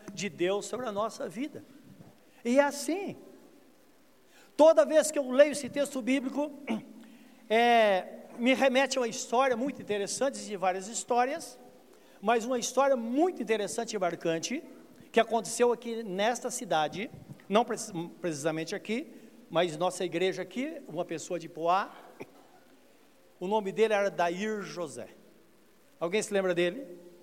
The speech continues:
O conheceu? Alguém aqui? Pelo menos tinha algumas pessoas que o conheceu. Dair José. Uma família comum, um casal com três filhos, constantes brigas na família.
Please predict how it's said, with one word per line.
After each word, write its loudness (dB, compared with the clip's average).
O -8
conheceu? -4
Alguém -2
aqui? -14
Pelo -6
menos -6
tinha -6
algumas -6
pessoas -12
que -14
o -12
conheceu. -14
Dair 2
José. -12
Uma 4
família 2
comum, -2
um -8
casal 0
com -8
três -8
filhos, -14
constantes -2
brigas -2
na -6
família. -6